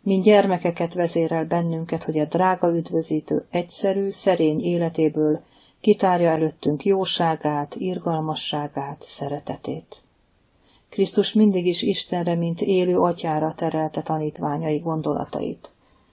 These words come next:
Arra nevelte követőit, hogy bizalommal és szeretettel tekintsenek Istenre. Mikor lenyűgöz, megrettent bennünket Isten nagysága és igazságos volta,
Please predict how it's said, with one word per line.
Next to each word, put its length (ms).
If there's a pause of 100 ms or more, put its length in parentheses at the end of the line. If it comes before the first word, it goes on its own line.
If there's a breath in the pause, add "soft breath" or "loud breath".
(440 soft breath)
Arra 280
nevelte 480
követőit, 840 (1160)
hogy 140
bizalommal 640
és 100
szeretettel 760
tekintsenek 680
Istenre. 640 (1080 soft breath)
Mikor 340
lenyűgöz, 600
megrettent 680
bennünket 580
Isten 400
nagysága 680
és 140
igazságos 680
volta, 560